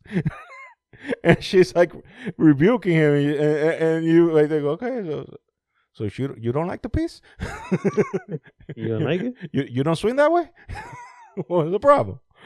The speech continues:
Speaker 1: And then you find out, and then he gets mad because she's a nun. Uh, and she, and she told, "But I do love you." And he's like, "Yeah, you're supposed to love everybody. You're a freaking nun. <laughs>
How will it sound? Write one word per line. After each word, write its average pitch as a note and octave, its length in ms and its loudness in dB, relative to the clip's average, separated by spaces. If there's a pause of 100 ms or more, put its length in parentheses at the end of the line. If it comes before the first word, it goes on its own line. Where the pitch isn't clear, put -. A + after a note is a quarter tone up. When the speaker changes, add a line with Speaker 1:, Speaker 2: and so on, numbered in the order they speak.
(100)
Speaker 1:
And C#3 140 0
then C#3+ 140 0
you D#3+ 80 -2
find F#3 340 -6
out, C3+ 300 0 (440)
and D#3 200 2
then D#3+ 280 6
he F#3+ 200 6
gets E3+ 260 8
mad F3+ 240 2
because D3+ 220 -2
she's D3 180 -4
a D3 60 4
nun. D3 280 2
Uh, C#3+ 300 4 (380)
and F#3 120 -4
she, G3 100 -6
and E3 180 -2
she G3+ 100 -6
told, A3+ 220 2
"But C4 140 0
I D#4 100 2
do F4 260 4
love C#4+ 240 0
you." B3 260 -2
And G#3+ 140 0
he's G#3 160 -2
like, G3+ 140 0
"Yeah, C#4 140 4
you're D4+ 140 2
supposed E4 420 2
to F4+ 60 4
love D#4 200 10
everybody. D#4 480 8
You're B3 140 6
a D#4 40 4
freaking D#4+ 380 0
nun. D#4+ 420 6 (680)
<laughs> G#3+ 60 0